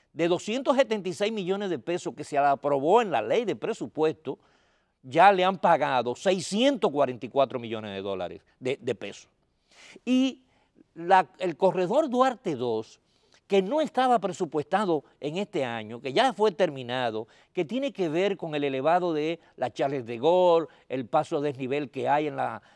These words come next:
en la privada con veintisiete de febrero y la, en las ca-, ca-, con la circunvalación Colombia, pues no había nada presupuestado. Sin embargo, le han pagado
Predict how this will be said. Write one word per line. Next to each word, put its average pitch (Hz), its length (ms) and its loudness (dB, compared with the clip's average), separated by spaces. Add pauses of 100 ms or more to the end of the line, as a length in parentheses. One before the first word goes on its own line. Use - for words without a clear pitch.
(180)
en 117 220 -10
la 107 520 -2 (280)
privada 147 560 4
con 131 160 -6
veintisiete 131 600 -6
de 123 120 -6
febrero 147 540 -4 (340)
y 202 380 -2
la, 131 360 0
en 131 220 -10
las 120 160 -4
ca-, 123 340 -4 (720)
ca-, 127 260 -6 (120)
con 113 400 -10 (600)
la 131 120 -6
circunvalación 135 640 -4
Colombia, 156 580 2 (600)
pues 196 260 0
no 214 220 0
había 269 260 0
nada 254 360 -2
presupuestado. 113 760 -8 (320)
Sin 175 220 -10
embargo, 170 380 2
le 180 60 6
han 180 100 4
pagado 139 420 2